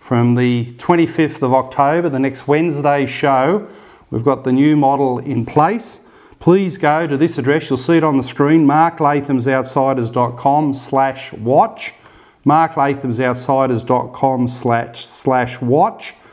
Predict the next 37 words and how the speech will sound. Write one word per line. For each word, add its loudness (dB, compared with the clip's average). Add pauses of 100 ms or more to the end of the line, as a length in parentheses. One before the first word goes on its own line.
(420)
and 0
create 0
your 2
account, -2
choose 2
your 6
options, -2 (420)
and 0
there, 2
for 0
the, 2
uh, 2
modest 0 (120)
expense, -4 (500)
you've 2
got 2
the 0
entire 2
Rebel -2
lineup. 0
You've -4
got -6
Tommy 0
Robinson -2 (220)
in 2
London, 2
you've -6
got -2
Ezra 2
Levant 2
in -2
Canada, -2
you've -4
got 2
all 2
the 0
premium -2